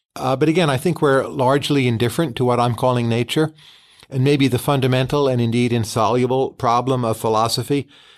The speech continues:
is how to integrate the claims of nature with the claims of culture. And they're so, they're such separate spheres, but they interact all the time.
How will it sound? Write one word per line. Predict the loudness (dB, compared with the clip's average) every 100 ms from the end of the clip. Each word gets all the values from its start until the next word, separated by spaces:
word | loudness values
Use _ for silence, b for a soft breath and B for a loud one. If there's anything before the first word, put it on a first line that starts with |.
| B
is | -4
how | 0 2
to | 2
integrate | 2 0 0 0 0
the |
claims | -4 -2 0 0
of | -2
nature | -2 -2 0 0
with | 0 -4
the |
claims | -6 -4 -4 -6
of | -4
culture. | -4 -2 -2 -4 -6 b b b b -10
And | -4
they're | -2
so, | 0 2 2 2
they're | -2
such | 0 -2 -2
separate | -2 -2 -2 -4
spheres, | -2 0 2 2 0
but | -2
they | 0
interact | 0 0 0 0 0
all | -2 0
the | -2
time. | -2 0 -2